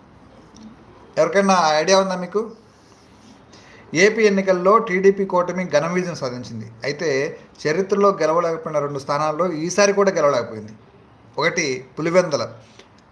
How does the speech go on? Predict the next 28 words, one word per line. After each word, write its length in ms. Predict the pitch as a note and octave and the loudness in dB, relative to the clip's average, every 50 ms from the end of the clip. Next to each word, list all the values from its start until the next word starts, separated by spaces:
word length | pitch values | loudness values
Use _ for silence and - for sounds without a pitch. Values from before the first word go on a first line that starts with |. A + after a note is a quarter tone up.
| _ - | _ -4
పంతొమ్మిది 460 | C3+ D3+ F3 F#3+ G#3 G#3 G#3 G3+ G3 | -4 -4 -2 -2 0 0 2 2 4
వందల 360 | G3+ G3 G3 F#3+ F#3+ G3 F#3+ F#3+ | 6 6 8 8 8 6 4 2
డెబ్బై 340 | - D3 C#3+ - F#3 F#3 F#3 | -2 -2 0 0 0 0 0
ఎనిమిది 280 | F3 E3+ E3 E3 D#3 | -2 -4 -8 -10 -10
నుంచి 400 | D3+ D3+ D3 - G3+ G#3+ A3 A3 A3 - - - - | -10 -10 -8 -6 -4 -4 -4 -4 -6 -12 -20 -12 -6
వైఎస్ 360 | C#3+ D3+ E3+ F#3 F#3 F#3 - | -4 0 0 0 -2 -4 -8
కుటుంబం 360 | - D#3+ - E3+ E3+ E3+ D#3+ D3+ | -10 -8 -8 -6 -6 -6 -6 -4
గెలుస్తూ 260 | D#3 D#3+ D#3+ - F3 | -6 -6 -6 -4 -4
వస్తుంది. 640 | E3 D#3 - - D#3 C#3+ C#3 C3+ E3 G3+ A3 - - - - | -4 -4 -6 -8 -8 -8 -6 -6 -6 -6 -8 -8 -10 -10 -10
అక్కడ 240 | C3+ - - E3+ | -8 -6 -2 -2
ప్రస్తుతం 600 | D#3 - - D3 D3 D3 - - F#3+ F#3+ G3 E3+ C#3+ | -2 -2 -2 -4 -4 -4 -8 -12 -2 -2 -2 0 0
వైఎస్ 320 | C#3 D#3 E3 E3 E3 - | -2 -2 -2 -4 -6 -8
జగన్మోహన్ 500 | B2 B2+ C#3+ C#3 D3+ F#3 F#3 F3 E3 D3+ | -4 -4 -2 -2 0 -2 0 -2 -2 -2
రెడ్డి 200 | D#3 C#3+ - - | -4 -4 -4 -4
గెలిచారు. 380 | C3+ C#3 B2+ - B2 G#2+ G2 - - - - _ - - - - _ - - - - - - - - - - | -6 -6 -6 -4 -6 -8 -8 -8 -14 -20 -20 _ -20 -20 -20 -20 _ -20 -20 -20 -20 -20 -20 -20 -20 -12 -2
అలాగే, 600 | C3 D#3+ F3+ F3+ F#3 F3 D3 C3 C#3 D#3+ - - - - _ _ _ - | 0 0 2 2 0 -2 -2 -2 -2 -4 -8 -12 -18 -20 _ _ _ 0
ప్రకాశం 460 | D#3+ E3 G3 A3 A3+ A3+ A#3 G#3 G3 | 0 2 2 0 0 0 -4 -2 0
జిల్లా 240 | G3 F#3+ G3 G3+ G#3 | 2 2 4 4 4
ఎర్రగొండపాలెంలో 880 | F#3+ F3 E3+ F#3+ G3+ G3 F#3+ F#3+ - F3+ F3 E3 E3 E3 F3+ G3 G3+ | 2 2 2 2 2 2 2 0 0 0 -2 -2 -2 0 2 2 2
వైసీపీ 460 | F#3+ D#3+ D#3+ - - - G3 F#3+ F#3+ | 2 2 0 -2 -4 -6 -4 -2 0
అభ్యర్థి 400 | F3+ E3+ - - E3 D3+ - G3+ | 0 0 0 -2 -4 -2 -2 -8
చంద్రశేఖర్ 560 | G3 - - D#3 E3+ G3+ G3 G3 F#3+ E3 D#3+ C3+ | -8 -6 -8 0 0 0 0 0 -4 -4 -4 -6
గెలిచారు. 420 | B2 B2 A#2 A2 A#2+ A2 G#2+ G#2+ - - - _ _ _ - - - - - - - - | -8 -10 -10 -10 -10 -12 -12 -14 -20 -20 -20 _ _ _ -20 -20 -20 -20 -20 -20 -14 -12
ఇది 440 | D#3 D#3 F3+ D#3+ D3 C#3+ E3 F#3 - - - - - - - C#3+ | -6 -2 -2 -2 -2 -2 -4 -8 -12 -18 -20 -20 -20 -8 -2 0
పంతొమ్మిది 460 | D3+ E3 F#3 A3 G#3+ G#3+ G#3+ G#3 G#3 | 0 0 0 -2 -2 -2 0 2 2
వందల 160 | G3 F3+ - | 2 2 2
డెబ్బై 280 | C#3+ D3 D3 F#3+ G3+ G3 | 2 2 4 6 6 6
రెండులో 540 | G3 F#3 F3 E3 F3+ G3 A3 B3 C4+ - | 4 2 0 0 2 2 2 2 0 -4